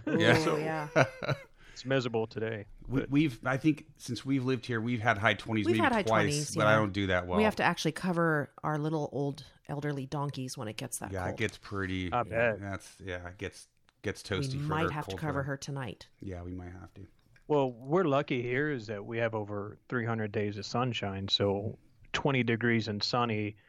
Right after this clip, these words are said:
Speaker 3: you will see a lot of Colorado people walk around with shorts on, but, uh,
Speaker 1: Yep.
Speaker 2: Yeah, yeah.
Speaker 3: because it, fe-, it, and it gives you a, a, I don't even know how you explain it, but if it's cloudy, then you don't feel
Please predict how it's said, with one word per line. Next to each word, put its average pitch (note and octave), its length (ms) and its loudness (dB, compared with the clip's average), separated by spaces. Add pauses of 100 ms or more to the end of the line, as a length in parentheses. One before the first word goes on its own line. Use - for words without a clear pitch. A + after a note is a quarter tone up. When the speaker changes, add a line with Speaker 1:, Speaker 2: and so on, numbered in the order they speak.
(280)
Speaker 3:
you B2+ 180 4
will A#2+ 180 6
see A#2+ 180 -2
a G#2 100 0
lot G2+ 180 -2
of G#2 80 -2
Colorado G#2+ 480 2
people A#2 360 0
walk A2 220 2
around A2 200 0
with G#2 100 -6
shorts A#2 400 -4
on, F#2+ 320 -8
but, - 220 -4
uh, G2+ 200 -2
Speaker 1:
Yep. C3 320 -4
Speaker 2:
Yeah, F2 380 2 (380)
yeah. F2+ 340 -6
Speaker 3:
because D3+ 240 2
it, D3 80 4
fe-, F3 240 0
it, D#3+ 240 0
and E3+ 160 0
it D3+ 60 2
gives C3 240 0
you A2+ 340 0 (180)
a, A#2 60 -2
a, A2+ 60 -2 (880)
I - 40 -12
don't C3+ 180 -8
even A2+ 100 -6
know A2 60 -6
how G#2+ 80 -4
you G#2 220 -2
explain A2 340 -2
it, G#2 100 -2 (100)
but G#2+ 180 2 (340)
if C#3 160 2
it's C3+ 160 2
cloudy, A#2 720 0
then G#2+ 380 -8 (260)
you B2+ 100 -6
don't A2+ 220 0
feel A#2 240 0